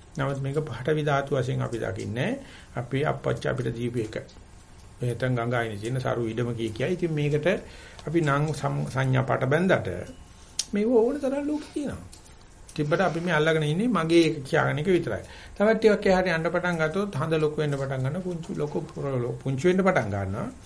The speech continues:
එතකොට තමයි තේරෙන්න පටන් ගන්නවා මේ හඳ පඨවි තමයි. පොළවත් පඨවි තමයි. පොළොව තමයි අතර පෘථිවි කියලා අපි සම්මත කරන් තියෙනවා. නමුත් මේ දෙක අතර තියෙන අවකාශය අපි කවද්ද දැක්කේ?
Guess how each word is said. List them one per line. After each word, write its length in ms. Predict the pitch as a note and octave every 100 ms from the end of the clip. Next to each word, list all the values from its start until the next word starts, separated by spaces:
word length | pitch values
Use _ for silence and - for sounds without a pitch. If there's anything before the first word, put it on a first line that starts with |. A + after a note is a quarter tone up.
| - - - -
එතකොට 440 | - A3+ G#3 A#3+ A#3
තමයි 360 | G#3 G3+ F#3+ F3+
තේරෙන්න 360 | E3+ D#3 D#3
පටන් 280 | D#3 D#3 D3
ගන්නවා 320 | C#3+ C#3+ F3+
මේ 200 | G3 G#3+
හඳ 320 | D#3 C#3 C#3 D3+ G3 A3 - - - -
පඨවි 400 | - E3 E3+ G#3
තමයි. 320 | G3+ A3+ C4+ C4 - - - - - - - - - - - - -
පොළවත් 520 | - D3 E3+ G#3 G#3
පඨවි 440 | - F#3 F#3+ G#3
තමයි. 280 | G3+ G#3 G#3
පොළොව 240 | D3 C#3 C#3
තමයි 200 | C3 C#3
අතර 200 | C3 C2
පෘථිවි 320 | B1+ C3 B1+
කියලා 200 | B1+ B1+
අපි 100 | -
සම්මත 260 | A2+ - A2+
කරන් 220 | D#3+ G3+
තියෙනවා. 200 | E3 C3+
නමුත් 160 | E3 D3+
මේ 140 | D#3+
දෙක 120 | F3
අතර 200 | F3 F3
තියෙන 200 | F3 F3+
අවකාශය 460 | C#3+ D#3 G3 G3 F#3+
අපි 140 | G3
කවද්ද 280 | F#3 D#3+ F3
දැක්කේ? 360 | F#3+ F#3 -